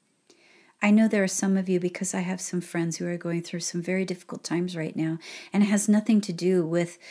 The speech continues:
the pandemic. It has everything to do with a loved one being sick, has everything to do with a relationship going, going south. What we call going south means that it's not doing well. For some of you, you've been at home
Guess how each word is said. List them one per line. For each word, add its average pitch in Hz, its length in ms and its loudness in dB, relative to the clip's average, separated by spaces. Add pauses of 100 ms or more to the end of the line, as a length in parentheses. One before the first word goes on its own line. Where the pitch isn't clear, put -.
(240)
the 160 80 -4
pandemic. 170 680 0 (300)
It 185 100 -4
has 185 180 0
everything 185 520 0
to 175 100 -8
do 165 280 -2
with 165 200 -4
a 170 60 -4
loved 170 280 -2
one 165 200 0
being 160 280 -2
sick, - 640 -2 (1160)
has 180 240 0
everything 175 520 0
to - 120 -4
do 170 300 -2
with 156 240 -2
a 170 60 -6
relationship 175 880 0 (500)
going, 170 440 4 (200)
going 170 440 4
south. - 600 0 (100)
What - 180 -4
we 165 80 -6
call 160 240 -4
going 151 260 -2
south 151 400 -2
means 156 340 0
that 156 140 -6
it's - 300 -8 (180)
not 170 260 -2
doing 156 300 -2
well. 160 300 -2 (1600)
For - 200 -2
some 202 280 4
of 196 140 4
you, 180 120 4
you've 170 200 2
been 175 160 4
at 170 140 0
home 180 260 4